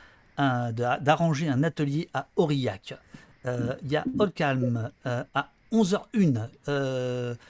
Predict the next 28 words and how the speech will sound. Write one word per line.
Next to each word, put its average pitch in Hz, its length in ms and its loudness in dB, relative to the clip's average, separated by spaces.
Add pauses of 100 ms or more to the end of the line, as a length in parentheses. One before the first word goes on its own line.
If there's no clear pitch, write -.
(300)
euh, 127 280 -4 (120)
pour 170 120 2
M 170 120 4
J 165 160 0
C, 196 180 -2
je 147 100 0
ne 170 80 2
sais 170 180 -2
pas, 185 180 -2
mais 165 80 0
si - 140 -6
vous 156 60 -6
voulez 165 120 -2
une 160 80 2
librairie 160 380 0
sur - 180 -6
Paris, 165 320 -4
je 143 100 -4
suis 143 200 -8
sûr 185 300 -10
que - 100 -10
la 151 120 -2
librairie 143 480 -2
Lady 151 340 -4
Long 147 180 2
Solo 156 380 -2
serait 151 460 -6
intéressée. 139 580 -8